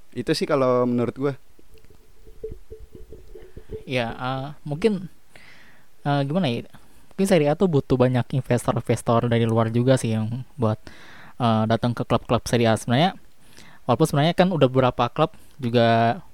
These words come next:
Speaker 2: berpindah kepemilikan ke investor asing, cuman kan, eh, belum, dampaknya belum terlalu terasa dan mungkin butuh waktu juga sih, nggak bisa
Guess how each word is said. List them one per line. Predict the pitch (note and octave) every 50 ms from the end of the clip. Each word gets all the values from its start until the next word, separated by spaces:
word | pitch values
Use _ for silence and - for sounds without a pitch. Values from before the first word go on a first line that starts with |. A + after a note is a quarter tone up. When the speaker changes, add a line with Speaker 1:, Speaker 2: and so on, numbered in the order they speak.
| - -
Speaker 2:
berpindah | B2 B2 - B2 A#2+ A#2 A2+ A2+ - -
kepemilikan | - B2 B2 A#2 A#2 A#2 - A2+ A#2 -
ke | A#2+ A2+ A2+ A#2 A#2 A2+ A#2 A#2+ - - - - - - - - - - -
investor | - - B2 - - B2
asing, | B2 A#2 - C#3 B2+
cuman | A2+ A#2 A#2+ C3 D3
kan, | E3+ E3 E3 F#3 - - - - - - - - - - - - - - - - - -
eh, | C3 B2+ B2 B2 B2
belum, | A#2+ B2 C3+ C3 B2+ B2+ B2+ B2+ B2+ B2+ B2+ B2+ - -
dampaknya | C3+ B2+ B2+ B2 A#2 - D#3+ D3
belum | D3 C#3+ C3 -
terlalu | C3 A#2+ -
terasa | - A#2+ A2 G#2+ - - C#3 C3
dan | A#2+ A#2+ A#2 A#2 A#2 A#2 A#2 A#2 A#2+ - - - - -
mungkin | C3 B2 - E3 F3
butuh | F3 - - C#3+ C#3
waktu | B2 - - C#3+ C3
juga | B2 B2+ C3 C#3 C3+ -
sih, | - A#2 A2+
nggak | A2+ A2 G#2+ A2 - - - - - - - - -
bisa | - A#2 A#2 - - A2+ G#2+ G#2+ A2 G#2+ F2